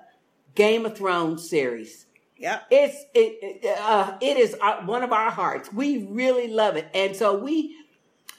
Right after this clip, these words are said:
Speaker 1: we wanted to podcast about it because you know what? Hmm. All the rest of them fools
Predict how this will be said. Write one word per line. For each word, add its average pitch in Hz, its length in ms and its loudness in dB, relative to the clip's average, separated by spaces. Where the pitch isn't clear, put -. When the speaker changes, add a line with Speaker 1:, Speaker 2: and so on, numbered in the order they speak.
Speaker 1:
we 277 140 0
wanted 254 320 0
to 240 80 0
podcast 208 880 0
about 147 460 2
it - 260 -10
because 277 480 2
you 494 140 -6
know 508 260 4
what? 539 640 0
Hmm. 254 360 -2
All 427 200 4
the 480 160 -4
rest 539 260 0
of 480 220 -4
them - 100 -12
fools 339 480 0